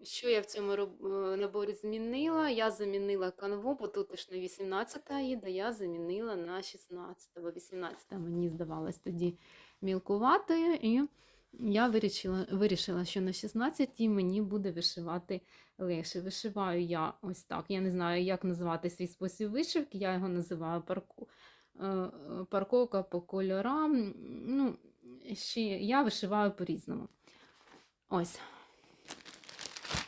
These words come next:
Давайте покажете, що в мене. Там у мене вилетів уже магніт. Викотився ось такий.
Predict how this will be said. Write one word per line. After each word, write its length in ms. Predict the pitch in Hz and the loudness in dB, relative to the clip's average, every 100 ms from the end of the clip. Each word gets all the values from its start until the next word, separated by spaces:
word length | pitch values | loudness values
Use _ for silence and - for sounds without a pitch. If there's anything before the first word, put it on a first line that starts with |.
| - - - | -8 -20 -10
Давайте 320 | 185 180 175 | -2 -2 -2
покажете, 520 | 170 - 180 170 - 180 | -4 -4 -2 -2 -4 -8
що 220 | - 190 | -6 -4
в 20 | |
мене. 340 | 190 190 196 196 | -2 0 0 2
Там 160 | 190 | 2
у 80 | 185 | 4
мене 200 | 190 185 | 4 4
вилетів 460 | 175 180 175 180 175 | 2 2 0 -2 -4
уже 180 | 175 190 | -4 -4
магніт. 480 | 208 240 392 - - _ _ _ _ _ _ _ - | -2 0 0 -2 -20 _ _ _ _ _ _ _ -18
Викотився 800 | 220 233 226 - 226 - 233 226 - - _ - | -12 -6 -6 -6 -8 -8 -10 -12 -14 -20 _ -18
ось 120 | - | -16
такий. 460 | - 208 - 220 | -14 -16 -10 -10